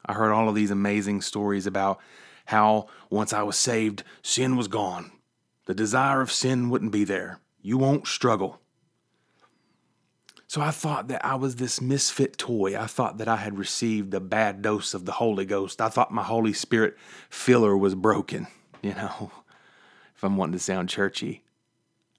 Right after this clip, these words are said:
I thought something was off. And it was. But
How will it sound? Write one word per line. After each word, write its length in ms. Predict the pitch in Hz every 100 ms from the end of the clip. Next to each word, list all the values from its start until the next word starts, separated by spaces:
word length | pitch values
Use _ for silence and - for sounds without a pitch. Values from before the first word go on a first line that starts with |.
| -
I 80 | 135
thought 180 | 123 98
something 320 | 123 107 104
was 120 | 98
off. 440 | 95 101 - - - _ _ _ _ _ _ _ _ _ _ -
And 100 | 139
it 80 | 143
was. 440 | 123 123 98 - - _ _ _ _ _ _ _ _ _ _ _ _ _ _ _ _ _
But 260 | 127 135